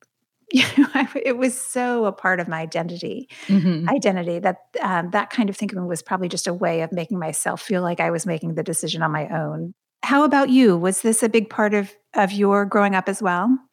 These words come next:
Speaker 2: Not in the same way, no. Like you, I'm Jewish, and I grew up in a mostly Christian town. So most of my friends and my boyfriends were not Jewish. It wasn't as important to my family as it was to yours. And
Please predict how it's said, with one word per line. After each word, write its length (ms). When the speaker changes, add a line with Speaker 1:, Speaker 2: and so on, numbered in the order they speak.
Speaker 2:
Not 340
in 120
the 80
same 280
way, 260
no. 380
Like 300
you, 220
I'm 200
Jewish, 640
and 160
I 80
grew 180
up 220
in 320
a 80
mostly 400
Christian 480
town. 480
So 220
most 320
of 80
my 100
friends 560
and 260
my 140
boyfriends 540
were 100
not 220
Jewish. 500
It 160
wasn't 340
as 140
important 420
to 60
my 140
family 340
as 140
it 160
was 300
to 120
yours. 400
And 160